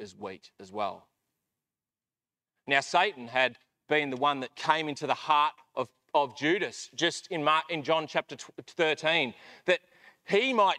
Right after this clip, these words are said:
go and do the things that he was. And the Satan for him was probably this, this inward conflict about glory now versus glory in the future.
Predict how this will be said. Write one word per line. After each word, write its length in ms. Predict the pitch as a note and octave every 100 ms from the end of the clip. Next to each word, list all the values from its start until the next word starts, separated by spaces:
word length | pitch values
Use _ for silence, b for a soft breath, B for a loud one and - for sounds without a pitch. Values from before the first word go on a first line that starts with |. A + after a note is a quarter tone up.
| -
go 300 | E3+ C#3+ C3+
and 140 | C#3+ D3+
do 160 | F#3
the 100 | D#3+
things 360 | - F#3 D#3+ C#3+
that 140 | B2+
he 200 | D#3 F#3
was. 260 | F#3 C3 C3
And 140 | F#3
the 60 | F#3+
Satan 400 | - A3+ A3+ F#3
for 80 | G3
him 320 | A#3+ B3 F#3+
was 100 | E3
probably 560 | - A#3 A3 F3+ F3+
this, 240 | F3 E3+ - B B
this 220 | - A3 -
inward 440 | C4+ B3 A#3 F3+
conflict 640 | - A3+ C4 - F#3+ D#3+ E3+
about 340 | F#3+ F#3 D3
glory 420 | F3+ G#3+ A3+ G#3
now 320 | F#3+ G#3 G#3+
versus 360 | E3+ F#3 F3+ D3
glory 420 | F3 G3 G#3 F#3+
in 80 | F3+
the 80 | D#3+
future. 480 | - A3 A3+ C#3